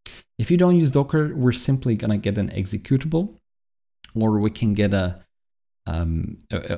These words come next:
a folder, okay, it's still an artifact. And then, let's say if we didn't manage to run it for, because our cloud provider just failed to run it, we can take this artifact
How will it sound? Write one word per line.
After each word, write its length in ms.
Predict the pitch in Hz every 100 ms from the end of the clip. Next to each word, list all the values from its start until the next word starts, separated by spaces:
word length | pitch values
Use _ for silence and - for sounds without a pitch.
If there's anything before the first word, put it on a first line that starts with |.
| 104
a 40 |
folder, 600 | - - 117 139 170 175 -
okay, 180 | 113 127
it's 120 | 127
still 320 | - 151 147
an 180 | 120 -
artifact. 600 | 107 107 - - - - - _ - - -
And 200 | 127 139
then, 440 | 175 160 165 - _ _ _
let's 200 | 131 131
say 180 | - 127 -
if 240 | 208 -
we 140 | 135
didn't 400 | 113 - 180 165
manage 300 | 98 98 101
to 100 | -
run 220 | 92 92 120
it 140 | 135 -
for, 540 | - 98 98 98 - - _
because 320 | 104 - 101 -
our 400 | 104 101 101 90
cloud 360 | - - 123 127
provider 480 | - 92 90 95 92
just 320 | - - -
failed 340 | - 85 156
to 220 | - -
run 220 | 143 139 156
it, 140 | 180 - - - - -
we 120 | 277
can 180 | 302 -
take 300 | 147 147 -
this 320 | 104 - - - _
artifact 580 | 139 151 - 90 104 -